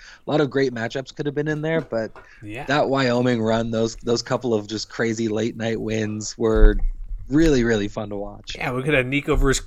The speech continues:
Speaker 2: Keita. That'd been pretty amazing.
Speaker 1: Ugh, right?
Speaker 2: I was actually at the tournament. I've been to a couple Mountain West tournaments. I was actually at the most recent one where Wyoming, uh, were they,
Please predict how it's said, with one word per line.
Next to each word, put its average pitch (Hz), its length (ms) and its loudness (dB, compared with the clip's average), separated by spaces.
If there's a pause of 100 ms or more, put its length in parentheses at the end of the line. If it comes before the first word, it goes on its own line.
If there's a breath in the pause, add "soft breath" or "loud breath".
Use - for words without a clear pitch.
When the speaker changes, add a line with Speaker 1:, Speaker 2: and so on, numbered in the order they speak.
(140)
Speaker 2:
Keita. 147 380 -4
That'd 139 160 -2
been 110 120 -8
pretty 127 200 -4
amazing. 113 380 -6 (260)
Speaker 1:
Ugh, 127 260 -2 (160)
right? 160 320 0 (640 soft breath)
Speaker 2:
I 185 140 8
was 277 160 6
actually 190 460 2 (140)
at 196 300 6
the 151 80 -6
tournament. 131 880 -4
I've 151 200 2
been 180 120 6
to 170 120 0
a 139 40 -2
couple 131 220 -2
Mountain 131 140 0
West 127 120 -2
tournaments. 123 360 -4
I 131 60 0
was 156 100 2
actually 185 260 4
at 143 140 2
the 147 60 0
most 135 200 -2
recent 143 240 2
one 127 160 0
where 117 120 -2
Wyoming, 120 340 0 (1160 soft breath)
uh, - 120 -6
were 147 140 2
they, 170 140 -4